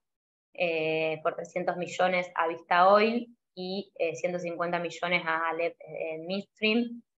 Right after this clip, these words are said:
Finalmente, eh, las operaciones fueron aprobadas por el directorio, aunque, bueno, finalmente,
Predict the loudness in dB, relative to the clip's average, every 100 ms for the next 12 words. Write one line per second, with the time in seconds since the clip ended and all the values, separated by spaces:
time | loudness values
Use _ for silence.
0 | _ 0 2 2 4 4 4 4 8 8
1 | 6 0 0 0 0 -2 -2 0 0 -2
2 | -2 -2 -2 -4 -2 2 4 4 6 6
3 | 4 2 2 2 -2 0 4 6 6 6
4 | 2 2 2 0 -2 -10 -6 -4 -2 -2
5 | -2 4 4 4